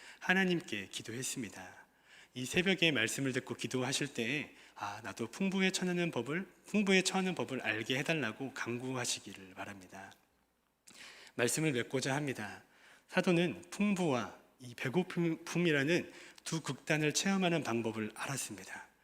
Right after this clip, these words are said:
사실 이것은 엄청난 극심한 시련이었습니다. 왜냐하면 하루는 엄청난 은혜가 뒤덮인 길을 이렇게 걸어가고 있는데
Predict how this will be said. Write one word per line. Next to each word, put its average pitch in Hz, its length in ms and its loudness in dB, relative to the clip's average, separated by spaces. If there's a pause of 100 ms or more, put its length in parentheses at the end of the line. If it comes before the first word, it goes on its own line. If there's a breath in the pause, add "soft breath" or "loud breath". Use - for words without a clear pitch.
(260 loud breath)
사실 208 260 6
이것은 151 340 4
엄청난 147 880 2
극심한 147 460 -2
시련이었습니다. 107 920 -2
왜냐하면 123 420 -4 (380 loud breath)
하루는 214 380 8
엄청난 196 680 6
은혜가 135 320 2
뒤덮인 123 460 -4
길을 110 240 -4
이렇게 101 300 -6
걸어가고 104 480 -6
있는데 110 360 -8